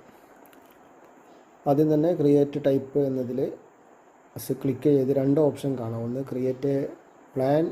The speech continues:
യൂസിങ് യൂണിറ്റ് പ്ലാൻ. രണ്ടാമത്തെ ഓപ്ഷനാണ് നമ്മൾ ഇവിടെ സെലക്ട് ചെയ്തിട്ടുള്ളത്. ഇനി താഴോട്ട് വന്നാൽ ഇവിടെ പ്രയോറിറ്റി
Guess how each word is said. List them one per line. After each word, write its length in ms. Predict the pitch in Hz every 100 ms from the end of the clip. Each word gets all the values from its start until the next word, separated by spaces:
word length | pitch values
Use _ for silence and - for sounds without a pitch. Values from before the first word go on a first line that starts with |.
| 160
യൂസിങ് 460 | 143 147 143 165 160 139
യൂണിറ്റ് 420 | 135 139 143 117
പ്ലാൻ. 220 | 113 101 101 - - _ _ _ _ - - - - - - - - - - 151
രണ്ടാമത്തെ 420 | 143 160 170 170 165
ഓപ്ഷനാണ് 340 | - 160 151 147
നമ്മൾ 280 | 135 139 165 - _ _ _ _
ഇവിടെ 260 | 127 123 123 120
സെലക്ട് 320 | 120 113 139
ചെയ്തിട്ടുള്ളത്. 480 | 123 113 104 98 - - - - - - - - - - _ - - - - - - - - -
ഇനി 140 | 185 196 196 -
താഴോട്ട് 380 | 156 147 147 147 143
വന്നാൽ 260 | 131 131 - - - _ _ -
ഇവിടെ 340 | 127 120 120 - - - - - _ - - -
പ്രയോറിറ്റി 540 | 135 127 123 120 117